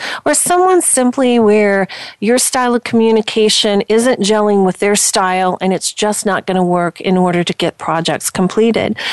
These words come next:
So Tracy, give us some insight on what are some of those red flags of, A, this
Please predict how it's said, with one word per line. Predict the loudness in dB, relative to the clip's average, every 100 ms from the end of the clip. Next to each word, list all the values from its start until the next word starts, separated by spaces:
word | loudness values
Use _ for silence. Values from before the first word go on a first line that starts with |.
| -8 -4
So | -2
Tracy, | -2 0 0 0 -2
give | -2 0
us | 0
some | 0 0 0
insight | 2 0 0 0 -2 0 -2 -2
on | 0 0 0 0 -2 -14 -18 -20 -20 -20 _ _
what | -2 0 2 2
are | 0
some | 0 2 2
of |
those | 2 2 2
red | 0 0
flags | -2 -2 -2 -2 -2
of, | -4 -4 _
A, | 0 2 2
this | 2 2 2